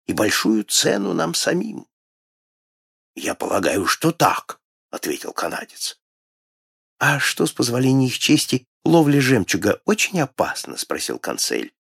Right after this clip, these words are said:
"Нет", — оживился я. "Нет, если принять кое-какие меры предосторожности".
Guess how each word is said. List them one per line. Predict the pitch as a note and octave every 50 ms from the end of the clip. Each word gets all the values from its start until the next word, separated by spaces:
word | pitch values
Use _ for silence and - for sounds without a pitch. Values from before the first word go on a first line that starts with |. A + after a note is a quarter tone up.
| _ _ _ _ -
"Нет", — | A#3+ B3+ C4 C4 B3+ G#3 B2+ F2+ - F#2+
оживился | F#2 E2 - F2 D#2+ D#2 C#2+ - - E2 D#2+
я. | D#2 D#2 C#2 B1+ - - - _ _ _ _ _ _ _ _ _ _ -
"Нет, | A3+ A3 G#3+ F3 - - A2+ - - - -
если | E2 D2 C#2+ F2 A#2 B2+ B2 B2+ D#3+ E3+ D#3+ - E3+
принять | - E3 D#3+ D#3+ D3+ C#3+ B2+ A2+ G#2 - - - - _ _
кое-какие | - - C3 A#2 G#2 - A#2 A2+ G#2 - A2 G#2
меры | G#2 G#2 G#2+ G#2+ G2 E2+ D#2+
предосторожности". | - F2+ F#2 - A#2 A2 - - F3+ G3 A3+ A3 F3 F#3+ F#3+ - - - E3+ D#3 _